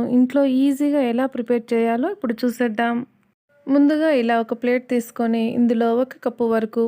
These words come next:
మైదాని యాడ్ చేసుకోవాలి. ఇందులోనే చిటికెడు సాల్ట్, టూ స్పూన్స్ వరకు ఆయిల్ కూడా వేసుకోవాలి. మీరు ఆయిల్ బదులుగా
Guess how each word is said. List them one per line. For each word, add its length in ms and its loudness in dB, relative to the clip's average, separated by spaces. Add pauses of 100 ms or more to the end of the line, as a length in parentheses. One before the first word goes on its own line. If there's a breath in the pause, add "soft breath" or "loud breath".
మైదాని 480 0
యాడ్ 240 -2
చేసుకోవాలి. 760 -2 (120)
ఇందులోనే 640 2
చిటికెడు 560 -6
సాల్ట్, 440 -2 (520 soft breath)
టూ 120 2
స్పూన్స్ 500 -4
వరకు 420 0 (120)
ఆయిల్ 320 0
కూడా 260 -2
వేసుకోవాలి. 800 -2 (680)
మీరు 460 2
ఆయిల్ 320 0
బదులుగా 500 0